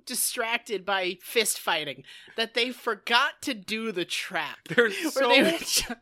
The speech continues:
Speaker 2: bored with their own plan. I am also bored. <laughs>
Speaker 1: It's
Speaker 2: But I
Speaker 1: literally
Speaker 2: didn't get paid for this. You did.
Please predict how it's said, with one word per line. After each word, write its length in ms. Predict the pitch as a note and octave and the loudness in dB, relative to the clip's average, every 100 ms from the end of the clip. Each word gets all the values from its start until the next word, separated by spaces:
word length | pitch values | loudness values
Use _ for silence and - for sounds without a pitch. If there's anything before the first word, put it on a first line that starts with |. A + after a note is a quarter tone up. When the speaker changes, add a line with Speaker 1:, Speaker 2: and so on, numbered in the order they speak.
| - _ - | -16 _ 2
Speaker 2:
bored 420 | A#3 B3+ B3+ G#3+ | 4 6 6 4
with 160 | G#3 | 0
their 300 | - G3+ F#3+ | 2 2 2
own 320 | E3 A3 A#3+ A#3 | -2 -4 -6 -8
plan. 580 | - G3 B3 D3 G2+ - - - - - - | -4 -2 -2 -4 -8 -18 -20 -20 -20 -16 0
I 180 | C4 F4+ | 4 6
am 180 | F4 D4 C4 | 6 4 4
also 460 | D#4 F#4 - B3 G#3+ - | 6 4 2 2 2 2
bored. 440 | D#3 C#3+ B2 C3 E3 | 4 6 4 2 -2
<laughs> 20 | A#2 - - - - - - - - - _ _ - _ _ - - - F#4 - | -4 -8 -14 -12 -12 -16 -20 -20 -20 -20 _ _ -20 _ _ -20 -10 -6 -6 -2
Speaker 1:
It's 360 | E4 - A4+ - | 4 6 6 8
Speaker 2:
But 160 | A#3 B3 | 8 10
I 160 | A3+ D#4+ | 12 12
Speaker 1:
literally 320 | F4+ C#4 C4+ | 12 6 2
Speaker 2:
didn't 20 | |
get 200 | C4+ A3+ | -2 0
paid 260 | B3+ E4 - | 2 4 4
for 160 | G#3 | 6
this. 260 | E3+ C#3 C3 | 4 4 0
You 220 | F#3+ F4+ | 4 6
did. 320 | D4+ E4 C#3+ | 10 10 10